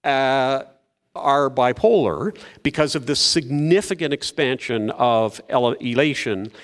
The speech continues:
and of mood. That's often characterized by irritability and impulsive anger, a hyperactive, highly talkative, highly distractible, and then bad judgments leading to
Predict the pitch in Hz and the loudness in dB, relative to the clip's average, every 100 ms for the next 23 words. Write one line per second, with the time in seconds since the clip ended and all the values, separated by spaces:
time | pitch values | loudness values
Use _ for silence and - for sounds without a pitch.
0 | - - 123 110 107 131 104 82 - 151 | -20 -2 0 0 -4 -2 -2 -6 -2 0
1 | 147 151 170 208 190 175 160 151 147 135 | 4 2 4 0 0 0 0 0 0 2
2 | 123 - 127 - 135 104 104 147 196 233 | 0 -2 -2 0 -2 -4 -2 0 0 -4
3 | 277 - 139 117 - 127 - 101 110 151 | -8 -6 -4 -4 -4 -6 -8 -10 -8 -8
4 | 175 262 - _ _ _ - - - 220 | -8 -12 -16 _ _ _ -6 -6 0 -2
5 | 208 180 - 151 185 - 196 190 185 - | -2 -8 -6 -6 -6 -4 -2 -2 -4 -18
6 | - - - - 151 180 180 185 - - | -20 -20 -18 -6 0 2 2 0 -2 0
7 | 156 165 170 170 156 - 151 165 175 156 | 0 0 -2 -2 -4 -6 0 2 2 -2
8 | 127 - - 156 170 - 131 98 90 98 | -4 -6 -2 -2 -2 -6 -6 -4 -6 -8
9 | - - _ 156 147 156 156 - - 180 | -14 -20 _ 0 2 0 0 -4 -2 0
10 | 185 175 123 113 160 165 - 87 80 - | 0 -4 -6 0 0 0 -10 -12 -16 -14
11 | - - _ _ _ _ _ _ _ - | -14 -14 _ _ _ _ _ _ _ -20
12 | 143 131 170 190 170 160 - 123 101 95 | -8 -2 0 2 0 0 -2 0 0 -2